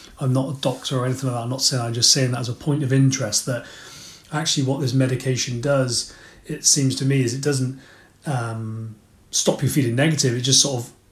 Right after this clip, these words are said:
almost cuts you off from feeling all the extremes, and it just keeps you in the middle. But of course, I, if you really wanna experience life and you wanna experience those highs,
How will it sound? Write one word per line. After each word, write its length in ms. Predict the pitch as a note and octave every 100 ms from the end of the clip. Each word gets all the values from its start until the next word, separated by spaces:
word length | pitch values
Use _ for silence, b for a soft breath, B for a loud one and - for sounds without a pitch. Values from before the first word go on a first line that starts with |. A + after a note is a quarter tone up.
| -
almost 360 | E3 C#3 C3
cuts 240 | - - -
you 60 |
off 100 | B2+
from 120 | - B2+
feeling 440 | - C#3 A#2+ -
all 260 | - C#3+ C3
the 160 | A2+ G#2+
extremes, 760 | - - C3+ A2+ G2+ F2 -
and 80 | A#2+
it 40 |
just 240 | A#2+ A#2 -
keeps 280 | C3+ -
you 60 | C3
in 120 | A2+
the 60 | A2
middle. 360 | A#2 G#2+ F2+ - _ _ _ B B B B B B B
But 100 | D#3
of 80 | B2+
course, 260 | - C#3+ C3
I, 140 | C3+ -
if 160 | D#3 B2
you 120 | C3+
really 220 | C3 C3
wanna 400 | C3 B2 B2 A#2 - _
experience 760 | - - - D#3 D#3+ C#3 C3+ -
life 320 | A#2 A2+ -
and 80 | C3
you 80 | B2
wanna 140 | B2+
experience 400 | C#3 - B2+ A#2
those 200 | A#2 A2
highs, 680 | B2 C#3+ A#2 G#2+ A#2 - -